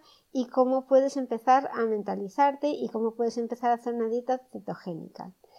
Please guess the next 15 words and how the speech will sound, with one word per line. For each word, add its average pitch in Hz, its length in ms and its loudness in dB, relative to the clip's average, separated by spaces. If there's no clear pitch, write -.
También 233 300 0
comparto 254 720 -2
en 196 560 -6
ese 240 260 2
grupo, 294 340 -2
he 226 120 0
compartido 214 500 -4
algún 220 540 -4
menú 220 240 -2
cetogénico, 311 1000 -2
la 226 160 -2
lista 220 340 -6
de 208 60 -6
la 208 180 -6
compra, 302 560 0